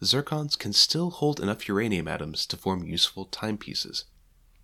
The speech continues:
If we zoom in even further into the atomic structure of a single zircon, we will see one final property that makes the mineral an excellent timepiece. You can imagine the microscopic structure of a zircon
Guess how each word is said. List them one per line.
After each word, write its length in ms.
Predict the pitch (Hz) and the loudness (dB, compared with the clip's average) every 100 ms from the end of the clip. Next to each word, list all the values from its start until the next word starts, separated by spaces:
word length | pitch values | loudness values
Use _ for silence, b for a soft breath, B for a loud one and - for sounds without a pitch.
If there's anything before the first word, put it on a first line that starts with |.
| - - | -20 -6
If 200 | 123 - | -4 0
we 120 | 113 | 2
zoom 300 | 98 120 131 | 4 4 4
in 120 | 123 110 | 2 -2
even 300 | 107 107 90 | -2 -2 -4
further 500 | - 151 147 90 80 | -4 -2 0 0 -2
into 220 | 92 101 | -4 -4
the 140 | - | -4
atomic 480 | 185 - 135 135 - | -4 -4 -6 -6 -2
structure 500 | - - 107 - 101 | -2 0 -4 -4 -4
of 160 | - 87 | -2 -2
a 80 | |
single 520 | - - - 98 85 80 | -2 0 2 0 -2 -2
zircon, 500 | 131 165 117 117 - _ | -2 -2 -2 -2 -8 _
we 120 | 123 | 0
will 120 | 117 | 2
see 220 | 113 - 90 | 4 2 2
one 280 | 113 170 | -2 -4
final 360 | 175 - 131 135 | -6 -4 -2 -2
property 540 | - - 87 - 76 71 | -4 -4 -4 -4 -8 -4
that 220 | 82 - | -4 -4
makes 220 | 85 - | -2 -2
the 100 | 87 | -2
mineral 480 | 85 104 107 107 110 - | -2 -2 -2 -4 -6 -10
an 120 | - _ | -12 _
excellent 520 | - - 98 90 - | -8 -4 -2 -2 -6
timepiece. 680 | - 80 73 - - - - _ _ _ _ - | -8 -10 -10 -12 -6 -6 -6 _ _ _ _ -8
You 100 | 131 | 0
can 120 | 127 | 0
imagine 460 | 120 143 156 160 131 | 0 -4 -4 -2 -2
the 80 | |
microscopic 760 | 90 104 131 135 - 98 107 - | -4 -4 -2 -2 0 -2 -4 -2
structure 600 | - - 98 104 - 90 | 0 0 -2 -2 0 0
of 120 | 76 | 0
a 60 | 80 | 0
zircon 480 | - 135 78 78 | 0 -2 -4 -4